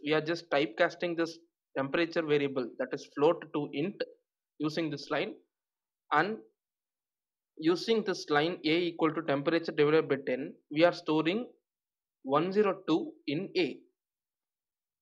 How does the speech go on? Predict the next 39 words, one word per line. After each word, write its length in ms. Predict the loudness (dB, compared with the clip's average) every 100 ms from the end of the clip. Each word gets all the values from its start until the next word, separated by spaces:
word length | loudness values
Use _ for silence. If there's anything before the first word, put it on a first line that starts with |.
| _ _
And 140 | -6 -4
using 300 | -2 -2 -4
this 200 | -4 -2
line 240 | -2 -2
B 280 | -4 -4 -6
equal 220 | 0 0
to 80 | 2
temperature 500 | -2 -2 0 -2 -2
modulo 560 | -4 -2 2 4 4 4 2
ten, 260 | -2 -2 -8 _ _ _ -4
we 120 | 2
are 100 | 2
storing 420 | 2 0 0 0
the 100 | -4
last 360 | 2 6 6 4 -4 -6
digit, 320 | -2 -2 -4 -10 -4
that 120 | -2
is 180 | -2 -6 -6
three 240 | -4 -4 -4
to 80 | -4
the 120 | -4
B. 320 | -6 -8 -10 _ _ _ _ _ _ _ _ _ _ _ _ _ _ _ _ _ _ _ _ _ 0
And 160 | 0
we 120 | 0 0
know 240 | 2 4
that 280 | 4 2 0 _ _
now 200 | 0 2
A 340 | 2 2 2 0
is 160 | -2
one 220 | -2 0 2
zero 180 | 2
two. 240 | 2 -2 -10 -14
So 280 | -12 -2 -2
C 420 | -2 -6 -4 -4
equal 220 | -2 0 0
to 60 | -2
A 260 | 0 2 2
modulo 480 | 2 2 4 4 2
ten 260 | 0 -2